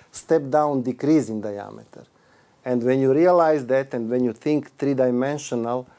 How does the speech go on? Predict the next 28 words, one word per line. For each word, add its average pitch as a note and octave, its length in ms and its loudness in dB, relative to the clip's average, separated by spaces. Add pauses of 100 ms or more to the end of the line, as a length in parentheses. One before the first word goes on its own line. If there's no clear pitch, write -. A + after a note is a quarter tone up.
(360)
in B2 180 0
that D#3+ 260 0
case D#3 320 -2
you B2 140 0
really D3+ 380 0 (100)
understand A#2+ 800 -4 (420)
that A#2+ 240 0 (300)
if F3 300 -2
you E3+ 60 2
use A#2+ 520 0
balloon C3 460 0
which C3+ 240 -4
is A#2+ 100 -8
sized C#3+ 460 0
according B2+ 480 -2
to A2+ 160 -8
distal B2 560 -2 (560)
main C3 300 -2
vessel B2+ 340 0
diameter, A#2 680 -2 (360)
when C3+ 180 0
you C3 100 2
deploy C#3+ 440 0
that D3+ 240 -2
stent, A2+ 440 -6 (260)
you C#3+ 220 0
will D3+ 220 2
not D#3 300 -2